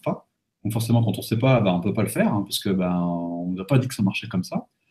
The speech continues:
C'est comme une voiture, si on nous a pas appris à conduire, ben, on sait pas faire, hein. On sait que ça existe peut-être. Et encore, peut-être que des gens savent pas que ça existe, hein. Mais tu vois, après, euh,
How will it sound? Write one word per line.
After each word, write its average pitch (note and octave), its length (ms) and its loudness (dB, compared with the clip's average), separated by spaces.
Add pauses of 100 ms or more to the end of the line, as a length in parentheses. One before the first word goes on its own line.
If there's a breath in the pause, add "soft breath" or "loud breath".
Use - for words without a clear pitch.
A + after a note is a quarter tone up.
(300)
C'est - 80 -20
comme F#2+ 120 2
une G2+ 100 4
voiture, - 360 -2
si - 100 -2
on G#2 60 4
nous F#2 100 0
a F2 60 -4
pas G2+ 100 0
appris G2+ 200 -2
à - 20 0
conduire, G2 360 4
ben, F2+ 140 0
on - 60 -10
sait - 140 -6
pas - 100 -16
faire, - 280 -4
hein. C#3 200 -2 (320)
On A2+ 140 -6
sait - 160 0
que A2+ 60 0
ça G2+ 100 0
existe G2+ 380 4
peut-être. B2 380 0 (960)
Et - 20 -2
encore, A2 360 0 (160)
peut-être A2 260 2
que G2 220 4
des F2 100 0
gens G2+ 100 0
savent - 180 -8
pas - 100 -2
que - 60 -6
ça - 140 -8
existe, - 280 -2
hein. - 100 -2 (1300 loud breath)
Mais G#2+ 160 6
tu A2 140 4
vois, D#3+ 160 10
après, D#3 420 6
euh, A#2+ 280 8